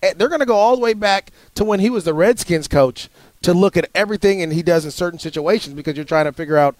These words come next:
the D N A of this coach." Um, and he just didn't do it. And Bill took away his D N A, what he likes to do in certain situations, and, and that's what ha-, I mean. There was a, <coughs> there was a play where, uh, they were backed up,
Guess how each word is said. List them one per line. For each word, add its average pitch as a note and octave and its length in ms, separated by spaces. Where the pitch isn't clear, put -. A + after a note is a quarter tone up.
the C#3 80
D D#3+ 220
N D#3 100
A D#3 120
of C#3+ 80
this C3+ 140
coach." - 400
Um, D3+ 420
and E3+ 100
he A3 80
just A#3+ 160
didn't C4 220
do D#4+ 180
it. - 80
And F3 140
Bill A3 220
took A#3+ 180
away A#3+ 320
his F#3+ 140
D F#3+ 180
N B3 100
A, D4 120
what E3+ 180
he G3 80
likes F3+ 240
to G#3 60
do F3 180
in G3 60
certain F3+ 240
situations, F#3+ 640
and, F#3 280
and F#3 100
that's G#3 160
what A3+ 80
ha-, G#3+ 140
I - 20
mean. A3+ 160
There A#3 100
was B3 160
a, D#3+ 160
<coughs> - 1080
there G#3+ 140
was A#3 140
a G3+ 60
play G3 260
where, F3 500
uh, D3+ 300
they D#3+ 120
were F3 100
backed D3+ 340
up, C#3 220